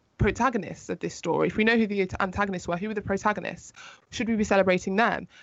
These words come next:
And of course we should be. So I agree. I, I completely agree with you.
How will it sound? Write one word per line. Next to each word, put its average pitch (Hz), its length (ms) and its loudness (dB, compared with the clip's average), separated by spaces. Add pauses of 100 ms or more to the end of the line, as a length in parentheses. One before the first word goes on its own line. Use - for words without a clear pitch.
(260)
And 180 140 0
of 190 120 0
course 202 180 0
we 214 60 -2
should - 220 2
be. 160 240 -4 (220)
So 226 160 4
I 226 80 6
agree. 226 400 4
I, 165 320 0
I 185 160 4
completely 202 320 2
agree 208 180 2
with 208 120 4
you. 175 120 2